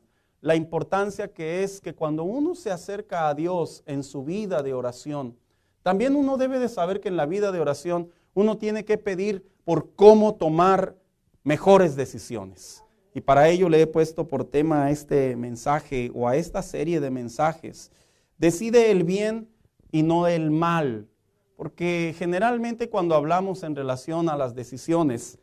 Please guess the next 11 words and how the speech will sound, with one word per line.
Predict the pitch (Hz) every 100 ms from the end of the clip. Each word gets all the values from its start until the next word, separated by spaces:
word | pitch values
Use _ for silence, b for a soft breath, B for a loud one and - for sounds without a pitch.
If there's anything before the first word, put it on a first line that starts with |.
| _ _
las | - 208
decisiones | 226 - 208 302 320 269
siempre | 285 277 240
tienen | 233 240 233 214
dos | 226 220
efectos, | 202 - 208 190 - 127 -
hermanos, | 117 113 107 - -
o | 143
positivos | - 143 143 127 180 190 196 185
o |
negativos, | 151 139 131 127 175 156 110 -